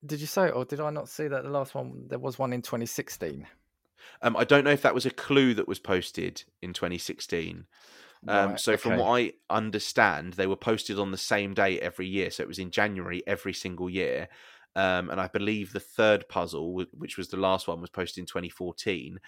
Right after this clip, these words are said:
Speaker 2: Um, and then there was, um, additional clues that were posted either on Twitter, online, or literally <laughs> physical clues that were put out in the world for people to find. And I guess each stage, if you solved each stage of the step, you'd be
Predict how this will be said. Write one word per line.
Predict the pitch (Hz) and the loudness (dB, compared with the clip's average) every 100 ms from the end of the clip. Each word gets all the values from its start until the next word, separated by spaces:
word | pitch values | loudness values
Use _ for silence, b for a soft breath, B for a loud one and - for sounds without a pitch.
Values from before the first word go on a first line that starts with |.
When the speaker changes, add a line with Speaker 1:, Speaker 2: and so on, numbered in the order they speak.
| b b b | b b b
Speaker 2:
Um, | 92 90 87 - | 0 0 -2 -6
and | 92 | -4
then | 90 95 87 | 0 0 0
there | 92 | 0
was, | 90 90 87 85 - | 0 -2 -2 -4 -6
um, | 92 87 | -4 -4
additional | - - 92 98 | -4 -6 -6 -6
clues | - - 107 101 90 | -8 -2 0 0 -2
that | - | -6
were | - | -8
posted | - 101 87 - 78 69 82 | -4 -2 -4 -6 -8 -8 -8
either | 95 87 85 | -8 -8 -6
on | 85 | -8
Twitter, | 85 - 104 - | -8 -4 -4 0
online, | 90 - 90 85 92 90 90 87 - b b | -2 0 -4 -4 -2 -2 -2 -6 -12 b b
or | 98 90 - | -2 -2 -2
literally | 104 - - 98 | -4 -2 -2 -4
<laughs> | |
physical | 85 - 104 98 - - 110 | -4 -2 -2 0 4 4 4
clues | - 127 110 104 - | 6 6 6 4 0
that | - | -2
were | 104 | -2
put | - 123 107 | 2 4 4
out | 104 101 | 2 2
in | 95 | -6
the | 98 | 2
world | 110 110 110 107 | 6 6 6 0
for | 107 | -6
people | 113 110 104 | -6 -6 -10
to | - | -12
find. | - 104 104 110 107 - | -6 -4 -4 -6 -14 -6
And | 104 | 0
I | 101 | 2
guess | 110 98 92 | 2 2 0
each | 101 - | -4 -4
stage, | - 101 101 92 - - | 2 4 4 0 -6 -6
if | 92 - | -8 -6
you | |
solved | 87 98 98 87 | -2 0 0 -4
each | - 92 - | -14 -8 -2
stage | 98 98 90 | 0 0 -4
of | 87 | -8
the | 92 | -6
step, | - 98 | -2 -2
you'd | - 98 | -2 -14
be | 95 | -14